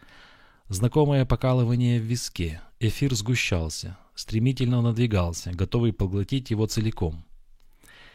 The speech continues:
Инстинктивно голем сунул руку в карман плаща, чтобы достать металлический жезл, но с ужасом осознал, что жезла нет.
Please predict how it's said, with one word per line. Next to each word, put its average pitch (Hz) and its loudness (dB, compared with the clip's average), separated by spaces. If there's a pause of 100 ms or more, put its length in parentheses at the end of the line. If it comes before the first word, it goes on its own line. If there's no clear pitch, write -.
(160)
Инстинктивно 143 0
голем 135 2
сунул 120 0
руку 127 0
в 104 -8
карман 135 -2
плаща, 127 0
чтобы 98 -4
достать 98 -4
металлический 110 -2
жезл, 90 0 (720)
но 143 2
с - -6
ужасом 107 0
осознал, 110 -2
что 98 -6
жезла 113 0
нет. 117 -2